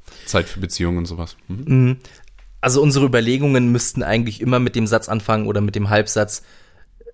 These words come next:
Speaker 2: "Diese Idee hätte das Potenzial, dass das be-, äh, bedingungslose Grundeinkommen hätte potenziell",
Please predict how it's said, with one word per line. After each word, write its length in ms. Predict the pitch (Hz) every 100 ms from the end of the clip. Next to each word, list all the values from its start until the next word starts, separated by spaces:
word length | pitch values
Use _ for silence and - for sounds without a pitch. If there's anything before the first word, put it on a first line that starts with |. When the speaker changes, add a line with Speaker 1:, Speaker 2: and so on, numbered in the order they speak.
| _
Speaker 2:
"Diese 400 | 117 - 147 139
Idee 360 | 143 123 127 127
hätte 200 | 123 113
das 200 | 113 -
Potenzial, 760 | 120 - 113 - - 104 107
dass 440 | 98 101 92 - -
das 280 | 110 - -
be-, 360 | - - 120
äh, 40 | 113
bedingungslose 540 | 117 123 110 123 117
Grundeinkommen 480 | 113 113 117 117 110
hätte 140 | 107
potenziell", 960 | 101 - 117 107 - 117 113 123 123 120